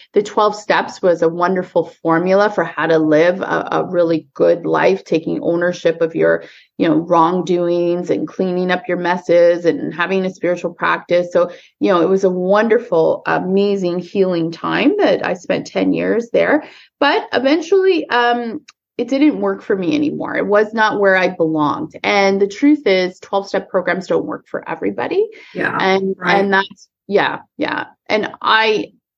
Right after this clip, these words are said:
Speaker 1: and that's one of the reasons why I wanted to put programs out in the world for those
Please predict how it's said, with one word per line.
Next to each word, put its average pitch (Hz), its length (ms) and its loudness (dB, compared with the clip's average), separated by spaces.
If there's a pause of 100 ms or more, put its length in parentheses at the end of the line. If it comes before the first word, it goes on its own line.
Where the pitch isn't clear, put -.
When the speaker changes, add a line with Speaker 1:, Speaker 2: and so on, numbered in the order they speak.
Speaker 1:
and 233 260 -2
that's 262 240 0
one 247 160 0
of 233 60 -4
the 220 80 -2
reasons 190 560 -4
why 175 320 2
I 180 160 0
wanted 180 420 -2
to - 140 -8 (100)
put - 240 0
programs 180 480 0
out 170 200 0
in 170 100 -2
the 160 80 0
world 170 480 2
for 185 100 -4
those 170 400 0